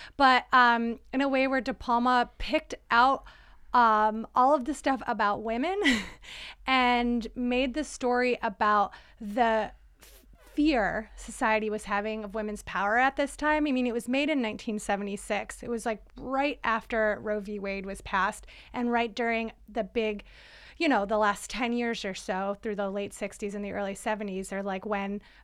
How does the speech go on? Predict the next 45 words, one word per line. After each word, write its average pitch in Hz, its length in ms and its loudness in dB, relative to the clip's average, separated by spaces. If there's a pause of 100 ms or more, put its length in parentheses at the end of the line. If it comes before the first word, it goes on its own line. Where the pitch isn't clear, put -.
uh, 214 160 -2
the 202 100 -6
second 233 300 -8
wave 220 160 -8
of 208 80 -8
feminism 240 560 -4
is 277 160 -4
really 269 220 -2
ramping 262 400 -2
up 302 260 2
and, 214 380 -6 (100)
um, 202 460 -4 (160)
women 226 260 -2
are 208 140 -2
trying 208 420 -6
to 220 80 -8
step 202 340 -6
into 214 200 -6
their 196 180 -4
power 208 380 -2
more 320 420 0
and 208 180 -4
are 185 120 -4
speaking 214 480 -8
out 202 160 -2
more, 320 340 2 (880)
along 220 240 0
with 214 120 -6
people 220 240 -4
of 208 140 -4
color 214 320 2
and 214 200 -2
the 202 60 -4
L 202 100 -4
G 202 160 -10
B 208 160 -8
T 208 160 -14
Q - 220 -8
community. 233 600 -4 (460)
And, 233 540 2 (540)
uh, 214 280 4
there 233 160 0
was 233 220 -2
a 240 60 -2
lot 226 480 6